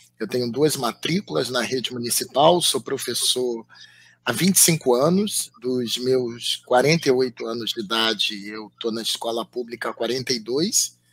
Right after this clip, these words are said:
porque vinte e cinco como professor e dezessete como aluno. Eu tenho toda a minha trajetória na escola pública, é, desde a educação infantil até o mestrado,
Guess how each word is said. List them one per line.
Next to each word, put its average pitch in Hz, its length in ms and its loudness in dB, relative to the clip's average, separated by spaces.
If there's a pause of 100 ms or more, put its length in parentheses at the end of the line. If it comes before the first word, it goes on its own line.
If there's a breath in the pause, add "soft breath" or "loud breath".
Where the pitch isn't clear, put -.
(280)
porque 120 600 -2
vinte 151 220 -2
e - 40 4
cinco - 300 2
como 135 240 0
professor 127 560 -4
e 123 60 -2
dezessete 120 600 0
como 123 240 -6
aluno. 156 480 2 (640 loud breath)
Eu 117 120 -8
tenho 127 260 -4 (160)
toda 160 280 6
a - 20 2
minha 143 200 -2
trajetória 123 800 0
na 113 540 -2
escola 127 400 2
pública, 190 560 -4 (680 soft breath)
é, 110 400 0
desde 139 340 4
a 135 40 4
educação 123 460 0
infantil 147 760 2
até 131 420 2
o 147 140 2
mestrado, 135 840 0